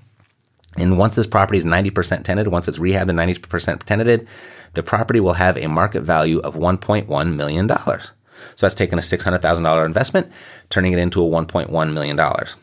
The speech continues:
And then it's gonna generate a little over, uh, a hundred thirty thousand dollars of income a year. That's net income, by the way. That's after all expenses are paid. That's after vacancy, it's after maintenance, it's after everything.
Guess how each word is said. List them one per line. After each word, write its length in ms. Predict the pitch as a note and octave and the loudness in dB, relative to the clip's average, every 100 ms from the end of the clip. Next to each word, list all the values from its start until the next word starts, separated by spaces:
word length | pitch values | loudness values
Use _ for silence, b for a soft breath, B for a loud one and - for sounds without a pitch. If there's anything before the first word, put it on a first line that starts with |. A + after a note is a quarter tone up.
| _ _ | _ _
And 160 | D2+ D#2 | -6 -4
then 140 | D2+ | -6
it's 120 | - | -8
gonna 180 | - D2 | -6 -4
generate 360 | D#2+ D#2+ D2 - | -2 -2 -2 -4
a 60 | |
little 220 | D2+ E2 | -4 0
over, 340 | E2 D2+ D#2+ D2+ | 0 0 0 2
uh, 220 | D2+ C#2+ B B B | 0 -2 B B B
a 80 | - | -6
hundred 340 | - A2 E2 | -2 0 2
thirty 160 | A2+ A#2 | 2 2
thousand 300 | G#2 F2 E2+ | 2 2 4
dollars 300 | D#2+ D#2+ D#2 - | 4 4 2 -4
of 100 | D#2 | -6
income 420 | D2+ D2+ D#2+ D2+ D2+ | -6 -6 -4 -4 -6
a 80 | |
year. 280 | D2 C#2 - - | -6 -4 -6 -2
That's 180 | D#2+ | 0
net 240 | E2+ E2+ E2 | 2 0 -2
income, 340 | C#2 C2+ D2 C2 | -14 -10 -8 -4
by 120 | A#1 | -4
the 120 | C2 | -4
way. 180 | G#1+ - _ _ _ - | -8 -12 _ _ _ -16
That's 180 | F2 E2+ | -6 -4
after 280 | D#2+ D#2+ | -2 0
all 220 | D#2 D#2+ D#2+ | 2 2 0
expenses 440 | - - - C#2 | -6 -10 -8 -8
are 80 | C#2+ | -6
paid. 240 | D2 - B B B B B B | -6 -8 B B B B B B
That's 160 | - D#2 | -6 -2
after 240 | D#2 - | -2 -2
vacancy, 560 | D2 F#2+ G2+ F#2 G2+ F#2 | 2 2 2 0 2 2
it's 100 | - | 2
after 460 | C#2+ C#2+ - D2 C#2+ | -2 -2 -2 0 2
maintenance, 420 | G#2+ - F2+ D#2 | 0 0 -2 -4
it's 100 | D2 | -2
after 380 | D2+ - D#2+ D#2+ | -2 0 0 0
everything. 460 | D2 C#2 - - | -2 -4 -10 -14